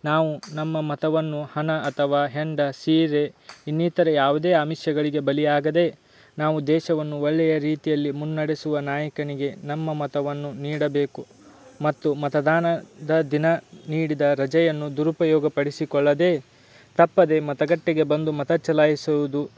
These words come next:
ನಿಮ್ಮ ನಮ್ಮೆಲ್ಲರ ಕರ್ತವ್ಯವಾಗಿದೆ. ನಿಮ್ಮ ಒಂದು ಮತ ಇಡೀ ದೇಶದ ಭವಿಷ್ಯವನ್ನು ಬದಲಿಸುವ ಶಕ್ತಿ ಹೊಂದಿದೆ.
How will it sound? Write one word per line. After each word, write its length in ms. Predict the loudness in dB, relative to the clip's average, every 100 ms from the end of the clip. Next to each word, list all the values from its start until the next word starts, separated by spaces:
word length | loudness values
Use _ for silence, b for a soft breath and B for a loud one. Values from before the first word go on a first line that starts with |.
| _
ನಿಮ್ಮ 260 | -4 0 0 0
ನಮ್ಮೆಲ್ಲರ 680 | -2 -2 0 2 2 0
ಕರ್ತವ್ಯವಾಗಿದೆ. 960 | -2 -6 -2 0 2 2 2 2 -2 -6 _ _ _ b b b b b
ನಿಮ್ಮ 220 | 2 4 4
ಒಂದು 420 | 4 2 2 2
ಮತ 240 | 2 2
ಇಡೀ 560 | 2 2 0 4 6 4
ದೇಶದ 540 | 2 0 2 2 2
ಭವಿಷ್ಯವನ್ನು 760 | 2 0 -2 0 0 0 -2 -2
ಬದಲಿಸುವ 640 | 0 2 0 0 0 0
ಶಕ್ತಿ 420 | 0 -4 -2 -2
ಹೊಂದಿದೆ. 640 | -2 -2 -2 -2 -4 -10